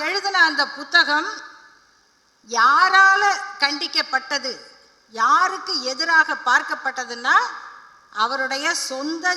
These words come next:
ஜாதிக்காரங்களுக்கு எதிராக பார்க்கப்பட்டது. இப்ப இந்த கதையை சொன்னா நாம யாரோ, வேற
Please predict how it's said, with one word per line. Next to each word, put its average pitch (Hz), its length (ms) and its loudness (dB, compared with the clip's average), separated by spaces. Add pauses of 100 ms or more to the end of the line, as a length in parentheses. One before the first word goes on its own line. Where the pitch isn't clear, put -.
ஜாதிக்காரங்களுக்கு 269 1120 0 (120)
எதிராக 254 380 -4 (100)
பார்க்கப்பட்டது. - 600 -16 (720)
இப்ப 285 260 -4
இந்த 302 120 0
கதையை 392 400 0
சொன்னா 311 400 0 (1080)
நாம 381 240 4
யாரோ, 330 440 2 (720)
வேற 339 200 -2